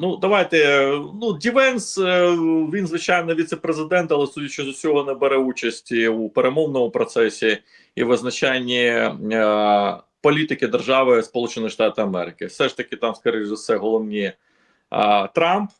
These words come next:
а, м, Рубіо. Ну, Ді Венс десь там приїжджає, щось говорить, е, і так далі. А, тому в даному випадку, в даному випадку слід дивитися не на слова, а на дії.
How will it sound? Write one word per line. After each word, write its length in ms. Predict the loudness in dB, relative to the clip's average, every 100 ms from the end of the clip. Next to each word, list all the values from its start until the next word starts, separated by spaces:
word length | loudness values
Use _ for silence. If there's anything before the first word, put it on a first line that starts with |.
| _
а, 60 | -8 -6 -2 -2 -2 -2
м, 440 | -4 -6 -8 -6 -2
Рубіо. 600 | 0 0 2 2 2 -2 -8 _ _ _ _
Ну, 180 | 0 2
Ді 120 | 2
Венс 320 | 2 2 0 0
десь 220 | 0 2
там 480 | 0 0 -2 -2 0
приїжджає, 600 | 0 2 2 2 2 2
щось 260 | -2 -6 -4
говорить, 600 | -4 -2 0 -2 -4 -10 -4
е, 260 | -2 -2 -4
і 40 |
так 260 | -2 -4 -2
далі. 280 | -6 -8 -20 _ _ -20 -20 _ -2
А, 180 | 0
тому 680 | 0 -2 2 4 6 4 4 2 2
в 40 |
даному 400 | 0 2 0 0
випадку, 520 | -2 0 0 0 -8
в 60 | -4
даному 400 | -2 -2 -4 -6
випадку 1300 | -4 2 2 0 -4 -2 0 0 0 2 0 -2 -6
слід 260 | -2 -2 -4 -12 0
дивитися 460 | 2 2 -2 -2
не 120 | -2 -2
на 80 |
слова, 380 | -2 2 4 4
а 40 | 2
на 100 | 0
дії. 400 | -2 -8 -10